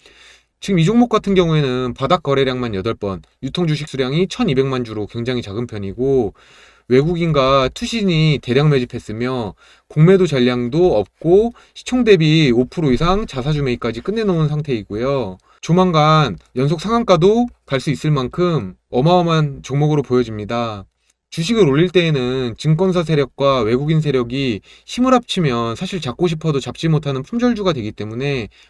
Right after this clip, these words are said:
빠르게 문자 주시길 바라겠습니다. 지금 이 기업의 호재나 재료는 무궁무진하며 대형 회사와 인수합병 이슈와 에프디에이 삼상까지 예정되어 있고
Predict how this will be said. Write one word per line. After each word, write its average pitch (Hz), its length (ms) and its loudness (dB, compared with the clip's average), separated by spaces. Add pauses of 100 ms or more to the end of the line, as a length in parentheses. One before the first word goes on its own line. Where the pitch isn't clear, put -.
(120)
빠르게 156 640 2 (220)
문자 139 220 0
주시길 151 320 0
바라겠습니다. 110 920 -4 (400)
지금 190 500 6
이 147 120 0
기업의 185 280 6
호재나 180 640 2
재료는 139 420 0
무궁무진하며 123 1080 -2 (380)
대형 170 300 4
회사와 147 440 2 (320)
인수합병 156 540 0
이슈와 113 600 -2 (280)
에프디에이 160 580 2
삼상까지 185 560 -4
예정되어 123 520 0
있고 147 640 -2